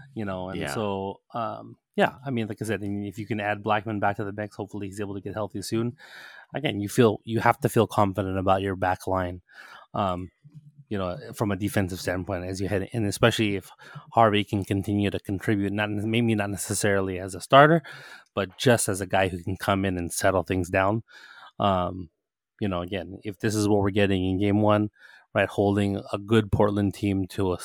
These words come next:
Speaker 1: to a single goal,
Speaker 2: Yeah.
Speaker 1: you know, and, and what you didn't see nearly as often was, like, completely blown, you know, second, you know, second phase, um, set pieces,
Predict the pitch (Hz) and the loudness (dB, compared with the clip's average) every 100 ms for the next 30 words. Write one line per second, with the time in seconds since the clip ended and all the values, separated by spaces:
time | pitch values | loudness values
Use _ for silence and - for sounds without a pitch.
0 | - - 98 - 98 92 104 120 117 113 | -8 -4 -4 -6 -8 -6 0 0 0 -4
1 | - - - - 80 71 113 113 101 101 | -14 -20 -20 -14 -8 -8 -4 -4 -2 -4
2 | 107 104 98 101 101 _ _ _ 123 117 | -4 -4 -4 -8 -12 _ _ _ -4 -2
3 | 113 110 120 120 - 113 110 110 - - | -2 0 2 0 -2 0 2 0 -2 -4
4 | 113 120 123 117 104 101 101 - 113 113 | 4 8 10 8 8 8 8 6 4 2
5 | - - - _ 117 104 98 - 113 - | -6 -20 -20 _ 2 4 2 2 0 0
6 | 117 107 98 101 98 98 101 98 - _ | -2 -2 -2 2 4 4 2 0 -6 _
7 | _ _ _ 117 101 95 90 - 110 107 | _ _ _ 0 2 2 2 4 4 2
8 | 110 113 101 92 110 104 101 - 98 98 | 0 0 0 2 0 2 0 -2 -2 -2
9 | 95 - - - - 113 104 101 117 101 | -4 -10 -16 -16 -8 -4 -4 -4 -8 -14
10 | _ _ _ _ _ _ _ _ - 113 | _ _ _ _ _ _ _ _ -2 0
11 | 117 107 120 - | 0 0 0 -4